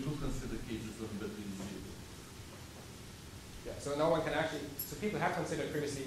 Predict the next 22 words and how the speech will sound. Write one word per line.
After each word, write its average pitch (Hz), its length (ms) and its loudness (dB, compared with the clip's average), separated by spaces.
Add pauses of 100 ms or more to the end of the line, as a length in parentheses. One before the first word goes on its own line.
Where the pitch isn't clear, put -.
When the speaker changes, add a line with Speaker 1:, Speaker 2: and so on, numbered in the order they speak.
Speaker 2:
cases - 300 -2
with 135 100 -4
beta 135 220 -2
is 117 80 -2
zero 135 320 2
or 135 80 -2
beta 123 160 -4
is 110 100 -4
small. 127 300 0 (580)
Yeah? 139 140 -4 (560)
And 127 160 0
I - 100 -4
think 143 160 2
this 135 160 0
is 139 60 -2
now 131 160 2
actually 131 260 2
a - 60 -2
justification - 580 0
how 139 160 0
such 139 240 0
a, 117 80 2